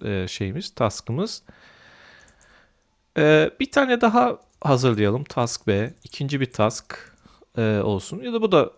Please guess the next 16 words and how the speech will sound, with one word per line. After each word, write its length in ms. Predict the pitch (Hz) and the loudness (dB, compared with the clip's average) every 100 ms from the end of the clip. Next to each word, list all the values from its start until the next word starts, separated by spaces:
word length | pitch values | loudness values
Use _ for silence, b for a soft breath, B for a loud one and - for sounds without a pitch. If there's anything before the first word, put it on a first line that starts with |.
| _ | _
spawn 500 | - - - 135 117 | -10 -8 -2 2 2
etsin. 280 | 101 92 156 | 0 -6 -8
Bu 80 | 147 | -4
da 100 | 160 | -4
ikinciyi 640 | 156 - 160 147 143 139 | -4 -6 -4 -2 -2 -2
çeksin. 520 | - 107 - - 101 143 _ _ _ | -2 -4 -4 -8 -10 -10 _ _ _
Hatta, 640 | 120 - - 123 120 123 _ _ _ - | -10 -8 0 4 4 2 _ _ _ 0
e, 120 | 117 | 2
üçüncüyü 580 | 113 - 135 117 113 107 | 2 -2 -6 -4 -4 -2
de 80 | 95 | -4
ekleyelim. 580 | - 98 - 98 95 | -4 -10 -8 -6 -6
Task 380 | 110 - 107 - - | -8 -4 -4 -6 -10
C. 380 | 110 107 98 123 - _ b b b b - | -6 -2 -2 -4 -12 _ b b b b -10
Yine 200 | 107 - | -8 -2
task 560 | 113 113 - - - | -2 -2 -4 -14 -18
spawn 500 | - - - 104 104 | -14 -14 -2 0 0